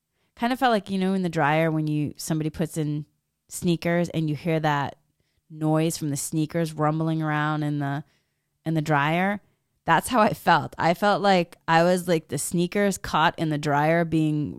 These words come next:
rumbled around. So this word, this Reiki'd word, hope, just really helped to bring me back into presence.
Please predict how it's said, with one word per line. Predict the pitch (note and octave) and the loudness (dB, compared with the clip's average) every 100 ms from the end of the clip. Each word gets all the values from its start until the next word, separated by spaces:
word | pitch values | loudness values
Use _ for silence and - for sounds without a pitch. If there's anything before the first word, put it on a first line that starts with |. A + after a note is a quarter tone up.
| D#3+ | -2
rumbled | E3 D#3+ D#3+ D#3 | 0 2 0 0
around. | D3+ D#3 D#3 D3 C#3 D3+ D3+ _ _ _ _ _ _ _ _ _ _ _ _ | 0 0 -2 -2 -4 -6 -8 _ _ _ _ _ _ _ _ _ _ _ _
So | - A3+ G3+ F#3+ F#3 - _ _ _ _ _ _ _ _ _ _ _ _ - _ _ - | 2 6 8 6 -2 -16 _ _ _ _ _ _ _ _ _ _ _ _ -20 _ _ -4
this | G#3 G3 - - | -2 -2 -4 -8
word, | F#3 B3 A#3 F3 F#3 G#3+ F3+ D#3+ - | 0 4 4 4 0 -4 -8 -14 -8
this | E3+ - | -8 -6
Reiki'd | F3+ F#3 F#3+ F#3 E3 | -4 -4 -2 -6 -4
word, | E3+ G3 C#3 C#3 | -2 0 0 -4
hope, | F#3+ F#3+ C#3 - C#3+ - | -2 0 0 -4 -12 -8
just | F3 - | -8 -6
really | E3+ F#3 F3 | -4 -2 -2
helped | D3 D#3+ G#3 - - - - _ _ | -6 -4 -4 -4 -12 -12 -14 _ _
to | - | -14
bring | D#3+ D#3+ E3+ | -6 -2 -2
me | E3 | -2
back | D#3 D3 D#3+ - | -4 -6 -6 -6
into | D#3 D#3 | -4 -4
presence. | - D#3 F3 D#3+ A#2 - - | -8 -4 -4 -4 -10 -12 -14